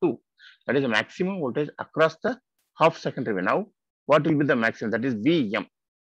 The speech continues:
This V M, that is the maximum. What I'll get is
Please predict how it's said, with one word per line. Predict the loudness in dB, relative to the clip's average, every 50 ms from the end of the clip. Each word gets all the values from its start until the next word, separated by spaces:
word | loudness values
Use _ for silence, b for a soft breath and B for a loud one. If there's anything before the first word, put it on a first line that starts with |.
| _ _ -6
This | -6 -6 -6 -6 -4
V | 0 0 2 2
M, | 0 -2 -6
that | -6 -6
is | -4 -4
the | -4
maximum. | -4 -4 -4 -6 -8 -8 -4 -2 0 0 0 -2 -4 _ _ _ _ _ _ _ b b b b b
What | -2 0 0 0 2 2
I'll | 2 2 2 2
get | 2 2 2 2 2
is | -2 -2 -2